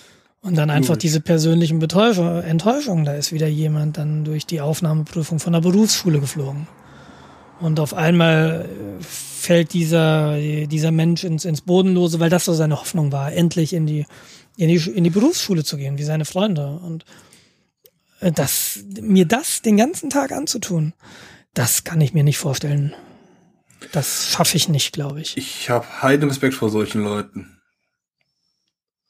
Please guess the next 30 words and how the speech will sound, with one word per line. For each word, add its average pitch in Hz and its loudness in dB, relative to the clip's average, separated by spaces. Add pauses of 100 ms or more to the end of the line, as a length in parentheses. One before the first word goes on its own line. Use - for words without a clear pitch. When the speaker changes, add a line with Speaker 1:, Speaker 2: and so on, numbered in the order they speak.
(720)
Speaker 2:
Also 117 0
ich, - -10 (120)
ich - -6
weiß 135 2
nicht, 139 2
wie 143 2
sie 147 0
es 131 0
machen 143 2
wür-, 147 2
äh, 127 0
wie 135 4
sie 127 2
es 110 -6
machen. 139 0
Ich 131 -6
weiß 127 -4
nur, 131 4
ich 131 -6
würde 131 6
wahrscheinlich 123 -2
in 120 -6
kürzester 123 -4
Zeit 120 -2
massiv 123 -2
daran, 117 -2
äh, 117 -2
selig 117 -2
zugrunde 110 -6
gehen. 101 -10